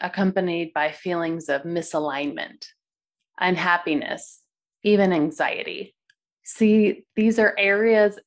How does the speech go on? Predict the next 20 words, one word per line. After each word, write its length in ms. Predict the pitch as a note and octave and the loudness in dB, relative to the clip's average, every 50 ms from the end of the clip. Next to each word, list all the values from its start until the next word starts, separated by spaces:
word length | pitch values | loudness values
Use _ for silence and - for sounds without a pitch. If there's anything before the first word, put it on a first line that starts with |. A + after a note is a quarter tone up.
| _ _ - | _ _ -4
in 140 | G3 G3 F#3 | -2 -2 0
their 180 | F#3 F3+ F3 | 0 0 -2
lives 520 | F3 G3 G#3+ A#3+ C4 B3+ A3+ G#3 G3 F3+ - | 0 0 0 0 0 2 2 0 -2 -2 -4
that 120 | G3 F3+ | -4 -4
are 140 | F3 E3+ E3+ | -2 -4 -4
important 760 | F3 F3+ - - - C4+ C4+ - - D#3 D3 D3 - - - - _ _ - | -6 -8 -10 -8 -4 -4 -4 -4 -4 -4 -4 -4 -6 -6 -10 -20 _ _ -8
because 260 | F#3+ - G#3 G3+ F#3+ | -4 -2 0 0 2
they're 160 | - F#3 E3 | 2 0 0
a 40 | - | 0
core 240 | - - F3 D#3+ D#3+ | -2 -2 -2 0 0
value, 500 | E3+ F3 F3+ - - - - - G#3 G#3 - _ _ _ _ _ _ _ _ _ _ _ _ _ _ _ | 2 2 0 0 -2 -4 -4 -6 -6 -6 -10 _ _ _ _ _ _ _ _ _ _ _ _ _ _ _
but 120 | - G3 G3 | -2 0 2
they 140 | A3 G#3 - | 2 2 2
aren't 260 | G#3 G#3 G3 G#3 G3 | 2 2 0 0 0
getting 240 | G#3 G3 G3 G3 G3 | 0 2 2 0 0
prioritized 1080 | - F#3 F#3 F3+ F3 F3+ F#3 F#3 F#3+ F#3+ - F3+ - A#2 A2 G2+ - - - - - - - - | -2 -2 -2 0 0 2 0 0 0 -2 -4 -4 -4 -4 -4 -6 -8 -12 -14 -18 -20 -14 -4 0
within 380 | F#3+ F#3+ F#3+ G3 F#3+ F#3 F#3 | 0 0 2 2 2 2 4
the 100 | F3+ F3 | 2 0
busy 380 | E3+ D#3 - F3+ F3 F3+ F3+ F3+ | 0 0 -2 -2 0 0 -2 -2
schedules 800 | F3 - - - E3 D#3+ E3 E3+ D#3+ D3+ C#3+ C#3+ - - - | -2 -4 -4 -4 -6 -4 -4 -4 -4 -4 -4 -4 -6 -8 -8